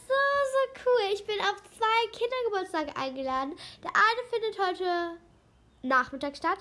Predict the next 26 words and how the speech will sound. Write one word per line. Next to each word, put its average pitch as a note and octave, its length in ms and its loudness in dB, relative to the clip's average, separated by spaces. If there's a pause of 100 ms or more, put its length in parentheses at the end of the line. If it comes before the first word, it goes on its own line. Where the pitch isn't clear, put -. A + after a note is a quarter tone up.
Also, B3+ 440 -2 (640)
da C4+ 140 2
muss D4 200 2
ich D#4 140 -2
jetzt, C4+ 340 -2
der C#4 100 0
fin-, D4 440 -2
fin-, C#4+ 460 -2
findet D#4 500 -6
heute E4 380 -2
um B3+ 160 -2
fünf, C4+ 240 -8 (100)
äh, - 500 -6
um C4+ 160 -2 (200)
fünf D4 320 -4
Uhr D#4+ 220 -2
statt. G#4+ 280 -2
Ja, D4+ 180 0
um D4+ 100 -8
fün-, - 200 -14
äh, C#4 240 0
siebzehn C#4 400 -6
Uhr. C5 200 0 (480)
Und B4 420 0 (280)
da G4 440 2
werde E4 220 -2